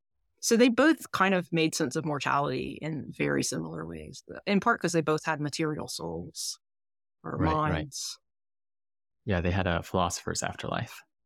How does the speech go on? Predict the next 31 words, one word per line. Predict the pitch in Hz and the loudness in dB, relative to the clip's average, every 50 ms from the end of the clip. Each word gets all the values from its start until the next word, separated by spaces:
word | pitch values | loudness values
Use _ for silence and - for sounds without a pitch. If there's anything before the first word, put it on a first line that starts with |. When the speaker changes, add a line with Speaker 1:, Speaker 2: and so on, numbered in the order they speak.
| _ - | _ -2
Speaker 1:
Yes. | 139 139 135 - - - _ | 0 0 0 -2 -4 -10 _
Speaker 2:
Which | - - | -20 -20
is | - - - | -12 -6 -4
maybe | 101 92 92 90 | -2 0 2 2
not | 87 87 90 - - _ _ _ _ _ - | 2 2 0 -2 -6 _ _ _ _ _ -8
what | - 98 87 | -4 -2 -2
everyone | 85 85 92 90 82 82 | -2 -2 -2 -2 0 0
else | 80 85 - | -2 -2 -2
has | - 85 82 85 - | -2 -2 -2 -2 -2
in | - 101 90 | -2 -2 -2
mind | 85 - - - - | -2 -2 -2 -4 -4
when | - - | -6 -6
they | - - | -8 -6
think | - 135 - - | -8 -8 -8 -8
of | - - - - _ _ _ _ _ _ _ _ _ _ _ - | -10 -12 -14 -20 _ _ _ _ _ _ _ _ _ _ _ -10
an | - | -8
afterlife. | - - - - - - - 117 - - - _ _ _ _ _ _ - | -8 -8 -8 -8 -8 -6 -6 -6 -8 -10 -14 _ _ _ _ _ _ -2
Speaker 1:
Probably | - 220 214 190 185 170 165 | 0 2 4 4 4 4 4
not. | 160 156 156 156 156 - - | 4 4 2 2 2 2 2
Although | 247 254 330 330 | 2 4 4 4
I, | 320 311 - _ _ _ _ _ _ _ _ _ _ _ | 4 2 0 _ _ _ _ _ _ _ _ _ _ _
people | - - 247 247 - 214 180 - | 2 2 4 4 4 2 2 4
often, | - 170 185 - - 196 180 170 | 4 4 2 2 2 2 2 2
if | 160 156 - - | 2 0 0 -2
you | 175 165 160 - | -2 -2 -2 0
introduce | - 180 180 175 - 180 170 - 139 156 - - | 0 0 2 2 2 2 2 2 0 -2 -2 -2
them | - 190 196 196 180 | -2 -2 0 0 0
to | - 170 | 0 2
the | 175 170 156 | 2 2 2
idea | 156 156 139 151 156 151 156 151 147 131 | 2 0 0 0 0 0 0 0 0 -2
that, | 143 135 135 131 - | -2 -2 -4 -4 -6